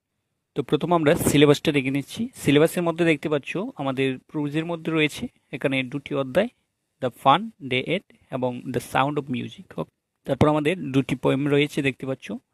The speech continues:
The Road Not Taken and তোমাদের উইন্ড। ওকে, তারপর আমাদের সাপ্লিমেন্টারি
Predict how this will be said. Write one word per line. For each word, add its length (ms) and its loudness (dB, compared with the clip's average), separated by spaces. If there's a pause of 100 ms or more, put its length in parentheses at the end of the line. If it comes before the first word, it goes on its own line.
The 140 -2
Road 200 0
Not 200 -4
Taken 240 -6 (280)
and 160 -4 (320)
তোমাদের 280 -4 (140)
উইন্ড। 480 0 (140)
ওকে, 200 -12 (680)
তারপর 260 -4
আমাদের 260 -4 (100)
সাপ্লিমেন্টারি 680 -4